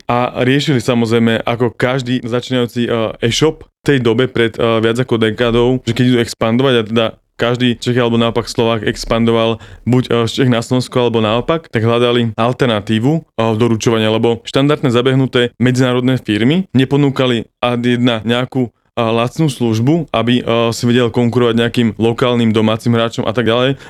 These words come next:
lebo oni majú také drahšie transferingy medzi sebou a není to úplne také easy, takže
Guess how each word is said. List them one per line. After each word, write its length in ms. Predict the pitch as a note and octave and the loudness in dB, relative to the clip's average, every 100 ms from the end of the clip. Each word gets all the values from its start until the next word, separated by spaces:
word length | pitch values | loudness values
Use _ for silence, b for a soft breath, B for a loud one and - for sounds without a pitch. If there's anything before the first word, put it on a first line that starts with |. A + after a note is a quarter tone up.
| - | -4
lebo 320 | A2+ A#2 A#2 | 0 0 0
oni 160 | B2 A#2+ | 0 2
majú 240 | A#2 A2+ | 2 0
také 320 | A2+ B2 A2 - | 0 0 0 -2
drahšie 400 | A2+ B2+ - B2 | -2 -2 -4 -2
transferingy 800 | A#2+ A#2+ - C3 B2+ A2+ B2 A#2 | -2 -2 -2 0 0 2 2 2
medzi 220 | A#2+ A2 | 2 0
sebou 320 | - A#2+ B2+ A#2 | 0 2 2 2
a 80 | |
není 160 | A2+ A#2+ | 2 0
to 160 | A#2 A#2 | 0 0
úplne 320 | B2+ B2 A#2 | 2 0 0
také 480 | A#2+ A#2+ C3 A#2+ - _ _ A#2+ | -2 -4 -2 -2 -4 _ _ 0
easy, 400 | B2 A#2 D3+ D3+ | 2 4 2 0
takže 480 | A2+ A2+ A#2 A2 | 0 0 0 0